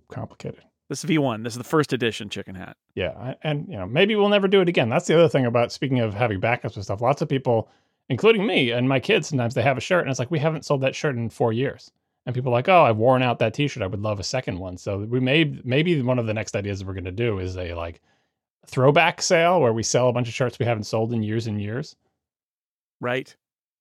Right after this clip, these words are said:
Speaker 2: It's a good idea.
Speaker 1: Yeah.
Speaker 2: I have a little bit more, um, housekeeping to do. I wanted to mention, uh, of course, we have Upgrade Plus. If you love the show and want more of it,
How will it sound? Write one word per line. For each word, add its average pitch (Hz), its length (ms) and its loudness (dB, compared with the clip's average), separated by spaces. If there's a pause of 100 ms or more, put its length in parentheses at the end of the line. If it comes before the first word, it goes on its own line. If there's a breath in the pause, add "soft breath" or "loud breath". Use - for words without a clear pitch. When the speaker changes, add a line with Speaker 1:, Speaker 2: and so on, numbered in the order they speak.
(680)
Speaker 2:
It's - 80 -20
a - 20 -14
good 185 120 -6
idea. 107 280 -14 (320)
Speaker 1:
Yeah. 90 160 -8 (640)
Speaker 2:
I 147 60 2
have 160 100 2
a 175 40 0
little 170 280 0
bit 160 200 0
more, 139 520 -4
um, 110 720 -6 (600)
housekeeping 143 840 -4
to 117 100 -8
do. 104 300 -6
I 107 80 -6
wanted 113 220 -8
to 113 60 -8
mention, 110 540 -8
uh, 104 480 -10
of 120 140 -12
course, 147 420 0
we 135 140 -4
have 123 160 2
Upgrade 120 340 -2
Plus. 170 400 0
If - 160 -16
you 127 80 -6
love 120 220 -2
the 120 100 -8
show 151 380 4
and 117 120 -6
want 120 140 -10
more 135 220 -2
of 127 80 -4
it, 127 160 -2